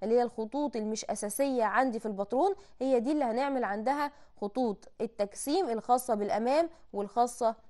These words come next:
بالخلف. طيب، ننفذ كده. كان قايل لي أول حاجة إن حجم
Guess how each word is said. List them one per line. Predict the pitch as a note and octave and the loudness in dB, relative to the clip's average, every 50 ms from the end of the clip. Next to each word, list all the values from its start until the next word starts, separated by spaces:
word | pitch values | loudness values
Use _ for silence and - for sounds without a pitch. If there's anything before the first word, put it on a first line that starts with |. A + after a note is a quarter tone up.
| - - | -16 -8
بالخلف. | G3+ A3 A3+ A#3 - - A3 G3 - - D#3+ - - - - - - - - - | -6 -4 -4 -2 -2 -2 -4 -2 -4 -6 -6 -6 -8 -14 -20 -20 -20 -20 -10 -2
طيب، | - F#3+ F#3 F#3+ F#3+ | 0 0 0 0 -2
ننفذ | G3+ G#3 A#3+ C#4 D4+ - D#4+ C#4+ A#3 | -2 0 0 0 2 0 -2 -2 -2
كده. | - D4+ D4+ D#4+ | 0 0 2 2
كان | D#4 D4 A#3+ - | 2 2 0 0
قايل | - A#3 C4 D4 D4 | 2 2 2 4 4
لي | C4 - - | 4 6 6
أول | C4+ D4+ C#4 C#4 C4+ | 6 6 6 4 2
حاجة | - - C#4 B3 G#3+ G3 F#3 F#3+ | 2 2 2 2 2 0 -2 -4
إن | F#3+ F#3+ G3+ | -4 -6 -8
حجم | - - - D4+ C#4+ A#3+ A3+ G3+ | -8 -4 0 0 0 0 -2 -6